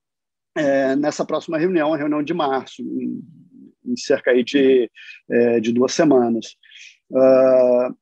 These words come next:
acho que é isso do, do, do cenário, é, base do, da economia. Eu passo, então, pro Pedro Dré pra comentar, ah, das nossas posições macro.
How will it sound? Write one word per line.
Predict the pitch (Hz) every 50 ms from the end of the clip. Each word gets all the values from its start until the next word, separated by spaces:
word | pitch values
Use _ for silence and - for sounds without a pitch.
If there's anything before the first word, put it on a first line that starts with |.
| _ _ _ -
acho | 175 196 - -
que | - 277
é | 254
isso | 226 202 202 233 226 - - 170
do, | 160 165 165 147
do, | 151 160 160 156 151 143 139 135 127
do | 127 139
cenário, | - - 165 143 143 147 151 139 139 135 131 - 131
é, | 131 127 123 120
base | 113 110 110 123 135 139 139 143 143 117 110 117 123 123 123 123 _
do, | _ - 127 127 131 123 120 120 117 117 - - 65 -
da | 143 131 117 139 139
economia. | 135 - - 180 175 170 160 151 165 190 214
Eu | 220 202
passo, | - - 180 175 180 180 - - 196
então, | 170 - - 170 175
pro | 175 - - 185
Pedro | - 180 180 165 170 147
Dré | - 156 165 170 170
pra | - 180
comentar, | 175 190 185 175 170 151 _ - 151
ah, | 156 156 160 156 156 156 - - 156 151 143 139 135 -
das | - 143 -
nossas | - 151 - - 151 -
posições | - 156 139 - - 147 151 147 131
macro. | 131 135 127 123 120 - - 131 123